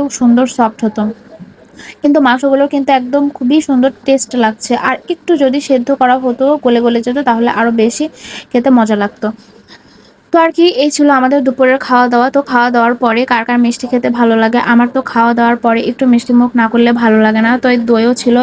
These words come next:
এটা ছিল অনন্যা ঘে-, ঘোষ ডিয়ারির দই। আর এই দইটা এত মজা ছিল, এত ক্রিমি ছিল, দেখে বুঝতে পারছেন দইয়ের কালারটা আর দইয়ের যে টেক্সচারটা অনেক বেশি মজাদার ছিল। আমি কিন্তু এই যশোর আসার পরে ফার্স্ট খেলাম অনন্যা ঘোষ ডিয়ারির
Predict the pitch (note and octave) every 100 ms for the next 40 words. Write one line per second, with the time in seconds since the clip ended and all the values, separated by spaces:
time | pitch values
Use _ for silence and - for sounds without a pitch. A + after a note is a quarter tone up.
0 | - A#3 B3 B3 B3+ A#3+ A#3 A#3 A#3+ B3
1 | A#3+ A#3+ B3 A3+ A#3 A3 A#3 A3+ A3+ C#4
2 | - - - - A#3 C4 A#3+ A#3 C4 -
3 | B3 - C#4+ C4+ A#3 A3+ A#3 - C4 A3+
4 | - C4+ - C#4+ C#4+ D4 - C#4 B3 A3+
5 | A#3 C4 A#3+ A#3+ B3+ A#3+ A#3 B3+ A#3 A3+
6 | A#3 A3 A3 A3 A#3 A3+ A#3 A3 B3+ -
7 | - - - A#3 A#3 A#3+ A#3+ - A#3+ A#3+
8 | C4+ - - - C4+ C#4+ C#4+ B3 B3 C#4
9 | A3+ A3 A3 A3 - A#3+ A#3+ C#4 C4+ B3
10 | C4 B3+ B3 A#3 C4 A#3 B3 A#3+ A#3 A#3+
11 | A#3+ A#3 A#3+ - A#3+ A3+ A#3 A#3 A#3 A#3
12 | A#3+ A#3+ A3+ A3+ A3 B3+